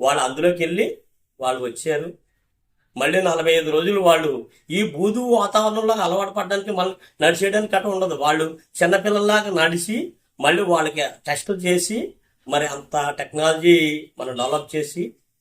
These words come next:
శాస్త్రవేత్తలు మన కంటికి కనిపిస్తున్న దేవుళ్ళు మనకు తెలీదు. కంటికి కనిపిస్తున్న దేవుళ్ళు వాళ్ళే. అంటే స్పేస్లో వ్యవసాయాన్ని పండించడం కోసం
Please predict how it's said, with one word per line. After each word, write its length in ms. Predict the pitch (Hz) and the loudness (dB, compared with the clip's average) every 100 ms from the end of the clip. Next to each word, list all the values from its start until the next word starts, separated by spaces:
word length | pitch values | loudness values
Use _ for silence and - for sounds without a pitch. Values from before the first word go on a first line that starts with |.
| _ _ - | _ _ -4
శాస్త్రవేత్తలు 880 | 143 151 - 180 190 185 180 - - _ _ _ _ _ - | -2 0 0 4 4 2 -2 -2 -8 _ _ _ _ _ -6
మన 240 | 151 170 | 0 0
కంటికి 840 | 170 175 180 - 214 202 214 226 220 | 0 0 -2 -4 -4 -4 -6 -4 2
కనిపిస్తున్న 580 | 196 185 185 214 196 | 2 2 -4 -4 -4
దేవుళ్ళు 420 | 185 160 190 233 208 | -2 2 4 4 2
మనకు 220 | 180 165 | -2 -2
తెలీదు. 400 | 170 214 214 139 _ _ 104 87 - - - _ - | -2 -2 -4 -10 _ _ -20 -18 -18 -20 -20 _ 2
కంటికి 400 | 180 175 214 220 | 2 2 -2 0
కనిపిస్తున్న 880 | 202 190 202 196 185 175 196 180 185 | 2 2 2 0 -2 -8 -6 -2 -2
దేవుళ్ళు 600 | 147 165 175 180 190 - | 0 2 2 2 0 0
వాళ్ళే. 540 | 135 127 135 135 117 - - _ 131 | -4 -6 -2 -2 -4 -10 -20 _ -6
అంటే 140 | 175 | -6
స్పేస్లో 920 | - - 160 170 202 196 190 175 175 _ _ | -6 -2 2 2 2 2 4 4 2 _ _
వ్యవసాయాన్ని 600 | 117 - - 170 175 180 | -6 -6 -2 0 0 0
పండించడం 500 | 160 147 156 156 156 | -2 -2 -4 -6 -6
కోసం 640 | 156 156 147 160 147 139 | -4 -4 -2 -2 -2 -4